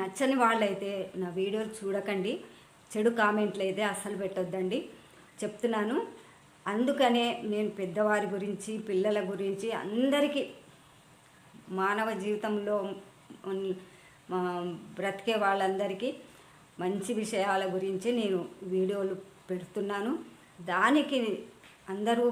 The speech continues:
మీ వీడియోలు బాగున్నాయని కామెంట్ చేస్తున్నారు.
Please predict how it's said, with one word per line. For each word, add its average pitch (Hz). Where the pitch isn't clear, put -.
మీ 190
వీడియోలు 202
బాగున్నాయని 202
కామెంట్ 196
చేస్తున్నారు. 214